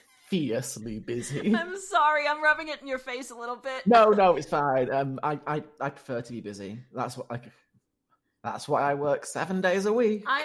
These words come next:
Speaker 2: I'm, I'm what you might call synthetically busy. Like, I, I'm, I make shit up for myself to do. I'm like, "Okay, I have to get to this level in the video game, or I will die in real life."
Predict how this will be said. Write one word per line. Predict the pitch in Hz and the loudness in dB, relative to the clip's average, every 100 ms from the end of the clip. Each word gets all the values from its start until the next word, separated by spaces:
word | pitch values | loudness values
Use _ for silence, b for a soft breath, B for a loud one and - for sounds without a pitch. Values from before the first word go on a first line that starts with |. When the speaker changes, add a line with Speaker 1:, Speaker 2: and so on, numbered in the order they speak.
| - | -6
Speaker 2:
I'm, | 262 320 320 | -8 -8 -10
I'm | 262 294 | -10 -10
what | 311 | -12
you | 277 | -12
might | 262 254 | -12 -10
call | - 208 | -6 -6
synthetically | 208 220 208 - 190 180 170 | -8 -12 -14 -14 -16 -16 -20
busy. | 170 156 151 101 190 _ _ _ _ - | -18 -20 -18 -20 -20 _ _ _ _ -16
Like, | 202 - | -14 -12
I, | 202 196 - | -10 -8 -8
I'm, | 214 214 208 214 | -8 -8 -10 -8
I | 226 | -6
make | 226 214 | -8 -8
shit | - 220 | -8 -8
up | 190 180 | -8 -10
for | 196 | -12
myself | 180 180 180 170 | -14 -12 -12 -12
to | 170 | -12
do. | |
I'm | 180 | -12
like, | 180 - | -12 -14
"Okay, | 226 262 | -16 -12
I | - 240 | -10 -8
have | 285 302 | -10 -12
to | |
get | 247 - | -14 -14
to | 220 | -14
this | 180 233 233 | -12 -12 -10
level | 214 254 220 | -10 -10 -12
in | 175 | -14
the | 175 | -16
video | 214 233 202 175 | -16 -12 -12 -12
game, | 180 170 180 180 | -16 -18 -20 -20
or | - 190 180 | -12 -10 -8
I | 214 190 | -8 -10
will | 185 | -12
die | 190 196 185 165 170 175 b b b b b b _ _ _ | -12 -8 -6 -8 -12 -16 b b b b b b _ _ _
in | 214 208 | -14 -10
real | 214 208 | -6 -2
life." | 220 202 175 | -2 -2 -6